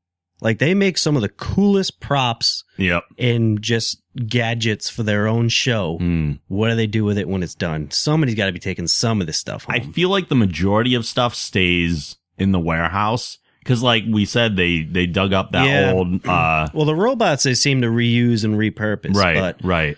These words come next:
Speaker 1: some of this one-off stuff actually was really cool. Unfortunately, I was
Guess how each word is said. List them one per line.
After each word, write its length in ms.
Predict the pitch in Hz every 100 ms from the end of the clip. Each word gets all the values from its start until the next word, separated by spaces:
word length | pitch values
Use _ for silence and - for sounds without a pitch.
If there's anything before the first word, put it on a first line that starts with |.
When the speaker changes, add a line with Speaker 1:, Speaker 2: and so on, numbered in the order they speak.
| -
Speaker 1:
some 260 | - 147
of 60 | 170
this 160 | 131 110
one-off 480 | 107 117 110 117
stuff 380 | - - 87 -
actually 320 | 120 135 -
was 180 | 104 98
really 300 | 113 127 110
cool. 420 | - 104 98 92 _ _ _ _ _ -
Unfortunately, 720 | 123 - 151 151 139 117 110
I 80 | 107
was 140 | 104